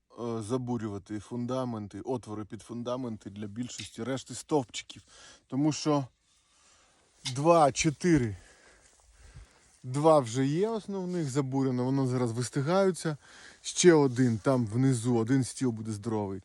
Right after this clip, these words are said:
Там один внизу є, щас четвертий. Вистаюється периметр, і потім натягується мотузка, і один за одним, один за одним. Виставляються, забетонуються стовпчики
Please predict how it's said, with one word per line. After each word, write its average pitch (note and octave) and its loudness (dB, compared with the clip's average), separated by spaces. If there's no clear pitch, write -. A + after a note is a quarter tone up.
Там C#3+ 2
один B2+ 4
внизу A#2 2
є, E3+ 6
щас C3+ 2
четвертий. D#3+ 2
Вистаюється C#3 4
периметр, G#3 2
і D#3+ -2
потім D#3 4
натягується C3+ 0
мотузка, C#3 -4
і C3+ -2
один B2 0
за A#2 -2
одним, C3 -2
один A2+ -2
за A2+ -2
одним. C#3+ 0
Виставляються, B2 0
забетонуються A2 -2
стовпчики A2 -6